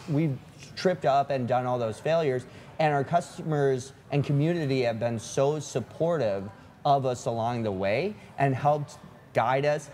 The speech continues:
whether it's how, what should the two point oh look like, or making the step through, making the trike, like, they guide that product development, but also how we interact with our customers and how we treat them. And,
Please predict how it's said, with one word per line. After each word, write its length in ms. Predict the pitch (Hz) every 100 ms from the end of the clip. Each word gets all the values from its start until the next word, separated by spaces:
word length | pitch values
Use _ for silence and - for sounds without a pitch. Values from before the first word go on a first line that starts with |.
| - -
whether 380 | 135 135 131
it's 260 | 127 120 - - - -
how, 460 | - 135 135 151 139
what 200 | 143 147
should 160 | 147 156
the 80 | 147
two 200 | - 165
point 200 | 143 123
oh 100 | 113
look 220 | 101 -
like, 200 | 92 90
or 220 | - 139 135 135
making 340 | 139 131 143
the 60 | 135
step 340 | - 131 -
through, 240 | 117 104 98
making 340 | 110 120 139
the 60 | 131
trike, 300 | 147 113 98
like, 140 | 107
they 100 | 117
guide 340 | 117 110 123 123
that 220 | 113 -
product 280 | 113 107 104
development, 520 | 104 107 139 165 185 - -
but 120 | 143
also 280 | 156 156 147
how 260 | 123 139 147
we 120 | 143
interact 680 | 147 127 117 107 104 117 -
with 220 | 120 107
our 120 | 104
customers 640 | 95 104 98 113 104 101 98
and 100 | 95
how 160 | 104
we 160 | 107 107
treat 340 | - 107 98 -
them. 280 | 101 101
And, 120 | 104